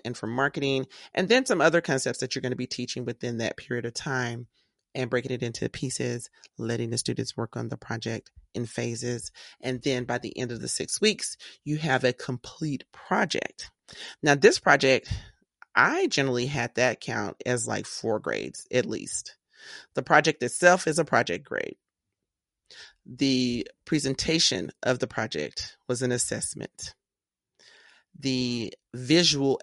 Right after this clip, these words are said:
aids that you create with the project was also a project grade, or it could have been an assessment, just depending on how, how you wanna break that up.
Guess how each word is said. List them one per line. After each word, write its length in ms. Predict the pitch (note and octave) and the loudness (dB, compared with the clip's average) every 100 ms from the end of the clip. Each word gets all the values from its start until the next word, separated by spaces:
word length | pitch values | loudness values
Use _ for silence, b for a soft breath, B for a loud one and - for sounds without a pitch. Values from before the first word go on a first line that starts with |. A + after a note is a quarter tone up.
| - | 2
aids 440 | D3 D#3 - - - | 4 4 0 -6 -4
that 260 | A2 - | -4 -4
you 120 | B2+ | -8
create 520 | - - C3+ C#3+ C3+ - | -10 -6 -2 0 0 -2
with 200 | A#2+ - | -8 -6
the 100 | A2+ | -6
project 680 | - A2 C3+ - - - - _ | -2 -4 -2 -6 -8 -12 -14 _
was 180 | B2 B2 | -8 -8
also 680 | - A#2+ - D#2+ F#2+ - D3+ _ | -8 -8 -6 -4 -4 -6 -12 _
a 80 | - | -16
project 460 | - C#3 C3 C#3+ C#3+ | -2 0 2 0 -2
grade, 520 | C3+ B2+ B2 B2 B2 | 0 4 4 2 0
or 100 | - | -2
it 80 | A#2 | -4
could 160 | - B2+ | -4 -6
have 80 | |
been 140 | B2 B2 | -4 -4
an 100 | A#2+ | -4
assessment, 760 | B2 - A#2 A2+ - A#2 A#2 - | -8 -6 -4 -6 -6 -6 -8 -10
just 160 | - | -8
depending 340 | - - B2 B2 | -8 -8 -8 -8
on 80 | |
how, 360 | B2+ B2+ A#2+ A#2+ _ B B | -8 -6 -6 -8 _ B B
how 180 | - B2+ | -4 -2
you 180 | C3 C3+ | 0 -2
wanna 280 | B2+ A#2+ A#2+ | -4 -4 -6
break 320 | A#2 A2+ - | -2 -2 -2
that 160 | D3 D3 | -2 0
up. 280 | A#2 A#2+ | -2 -4